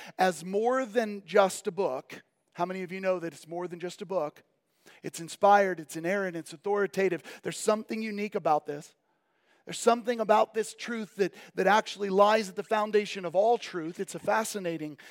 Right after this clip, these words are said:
thing, right? The Bible is more than a book, but it'd be a pity that, uh,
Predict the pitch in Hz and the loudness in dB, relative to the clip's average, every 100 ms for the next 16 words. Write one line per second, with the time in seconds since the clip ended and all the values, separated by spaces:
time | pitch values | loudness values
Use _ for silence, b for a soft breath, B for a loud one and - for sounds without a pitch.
0 | B - 202 185 147 160 156 170 208 B | B -2 0 0 -4 -8 -6 -6 -6 B
1 | B B 156 196 262 269 240 180 262 339 | B B 2 6 6 4 -2 -2 -2 -2
2 | 240 180 147 147 - B B 220 226 185 | -2 -6 -2 -4 -4 B B 2 2 2
3 | 247 - 247 320 311 190 180 B - 220 | 2 2 0 2 2 -2 -4 B 2 4
4 | 226 - B B 180 180 - | 4 2 B B -2 0 -2